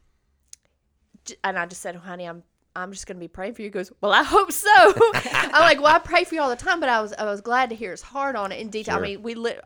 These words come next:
Speaker 1: our congregation place, when it's the two of us downloading, 'cause a lot of times we're busy and we just, he goes to his man cave and watches his show, and I go down into our bedroom and I'll watch my <laughs> shows, you know, just
Speaker 2: Mm-hmm.
Speaker 1: sorta just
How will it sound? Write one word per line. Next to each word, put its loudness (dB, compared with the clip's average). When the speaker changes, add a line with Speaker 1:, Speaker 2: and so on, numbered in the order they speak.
Speaker 1:
our 0
congregation -6
place, -10
when -14
it's -14
the -18
two -12
of -10
us -14
downloading, -4
'cause -14
a -8
lot 0
of -6
times -12
we're -8
busy -8
and -12
we -16
just, -12
he -10
goes 0
to -6
his -6
man -6
cave -6
and -10
watches -6
his -10
show, -4
and -8
I -6
go -8
down -8
into -14
our -8
bedroom -10
and -14
I'll -12
watch -12
my -12
<laughs> -
shows, -4
you -4
know, -4
just -6
Speaker 2:
Mm-hmm. -12
Speaker 1:
sorta -6
just -14